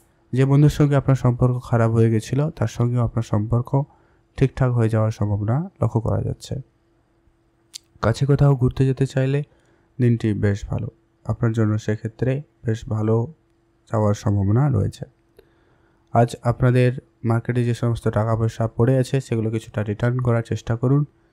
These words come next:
সেদিক দিয়ে দিনটি বেশ ভালো। আজ আপনি আপনার মনের মানুষের সঙ্গে দেখা করার সুযোগ পাবেন,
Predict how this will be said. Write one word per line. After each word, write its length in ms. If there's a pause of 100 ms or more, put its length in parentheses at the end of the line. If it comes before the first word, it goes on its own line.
(200)
সেদিক 380
দিয়ে 200
দিনটি 520 (100)
বেশ 300
ভালো। 220 (680)
আজ 140
আপনি 220
আপনার 180
মনের 260
মানুষের 260
সঙ্গে 260
দেখা 240
করার 200
সুযোগ 400
পাবেন, 400